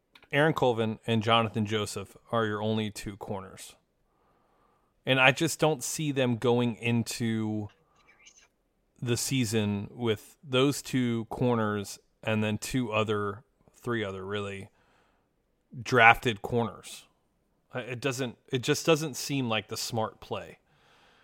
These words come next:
And then you talk about, like, they'd rather have youth than the veteran guy.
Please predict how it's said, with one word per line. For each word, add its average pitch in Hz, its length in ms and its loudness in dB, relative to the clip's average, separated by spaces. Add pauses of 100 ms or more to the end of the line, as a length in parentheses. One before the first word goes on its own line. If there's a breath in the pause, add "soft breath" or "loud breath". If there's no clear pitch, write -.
(160 soft breath)
And 127 140 6
then 143 100 6
you 147 100 6
talk 165 260 8
about, 131 260 4
like, 113 160 0
they'd 117 180 0
rather 117 240 4
have 107 240 0
youth 113 480 -4 (140)
than 101 480 -2
the 104 80 -6
veteran 101 800 -2
guy. 95 440 -4